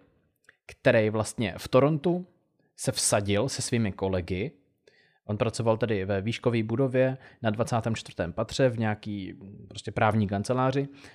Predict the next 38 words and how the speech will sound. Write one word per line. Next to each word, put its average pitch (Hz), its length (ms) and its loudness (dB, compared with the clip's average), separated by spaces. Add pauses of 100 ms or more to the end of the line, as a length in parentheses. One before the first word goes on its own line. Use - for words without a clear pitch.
a 120 60 -6
vsadil 127 280 2
se 127 120 -4
se 123 140 -4
svými 123 260 2
kolegy, 104 500 0 (1080)
že 113 180 0
ty - 160 -4
okna, 147 320 4
které - 200 -2
jsou 113 140 0
na 113 80 2
tom 110 160 0
mrakodrapu, 113 540 0
tak - 180 -2
jsou 110 200 4
nerozbitelný. 92 920 4 (840)
A - 60 -2
aby 151 180 2
to 131 100 4
dokázal, 101 760 2 (200)
tak 117 120 -2
prostě, 123 200 -4
jak 117 60 -2
byl 127 80 -2
v - 60 -8
té - 100 -6
kanceláři, 135 680 2 (320)
tak - 140 -2
se 101 140 -2
rozběhl 113 720 4
proti 113 260 -2
tomu 120 200 0
oknu 127 420 0
a 143 100 2
vrazil 107 400 4
do 95 100 0
něj. 87 300 -4